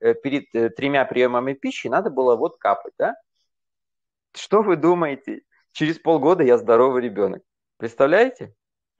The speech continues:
Казалось бы, какие-то там капельки, хр-, какие-то, ну, не знаю, ну, с точки зрения, ну, обычного человека, э, это просто, ну, нонсенс, да? Потом мы второй раз к нему приезжали, он уже нам дру-, другие,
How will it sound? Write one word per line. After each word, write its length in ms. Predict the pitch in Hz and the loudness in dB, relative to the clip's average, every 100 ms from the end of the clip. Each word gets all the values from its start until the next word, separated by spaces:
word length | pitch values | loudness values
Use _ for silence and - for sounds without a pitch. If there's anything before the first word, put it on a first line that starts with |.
| _ - | _ -2
Казалось 460 | 151 175 202 143 | 0 2 2 0
бы, 100 | 117 | -4
какие-то 440 | - 127 - 254 214 | -4 -4 -4 -2 0
там 200 | 180 147 | 0 -2
капельки, 500 | - 131 - 110 107 | -2 -2 -2 -10 -16
хр-, 280 | - 117 120 - - _ - | -16 -14 -16 -16 -20 _ -2
какие-то, 440 | 135 135 151 131 | -2 -2 -8 -6
ну, 100 | 127 | -6
не 100 | 135 | -4
знаю, 340 | 123 110 98 - | 0 0 0 -4
ну, 560 | 104 107 110 143 113 92 | -12 -10 -6 -2 -2 -2
с 60 | |
точки 320 | - 151 - 131 | -2 -2 -2 -8
зрения, 460 | 127 165 160 139 | 0 0 2 0
ну, 240 | 113 131 135 | -2 0 0
обычного 500 | 120 151 - 131 123 | 0 -4 -4 -4 -2
человека, 680 | 127 131 185 233 120 101 - - | 0 2 2 2 0 0 -6 -6
э, 60 | |
это 340 | 123 - 139 131 | -2 -2 -2 -4
просто, 420 | - 139 - 120 | -2 -4 -2 -4
ну, 160 | 120 123 | -2 -4
нонсенс, 580 | 117 120 101 - 185 170 | 0 0 -2 -12 -14 -4
да? 200 | - 226 _ _ _ | -4 -4 _ _ _
Потом 280 | 127 - 247 | -2 0 0
мы 80 | 254 | 0
второй 400 | 240 214 202 190 | 2 4 6 6
раз 180 | 170 165 | 4 2
к 80 | |
нему 160 | 156 151 | -6 -8
приезжали, 400 | - 139 139 131 | -6 0 2 4
он 200 | 117 175 | 4 2
уже 180 | 214 180 | 0 0
нам 220 | 180 175 | 0 -2
дру-, 180 | 143 143 - | -4 -8 -8
другие, 680 | 117 165 190 170 156 143 | -2 -2 0 -2 0 0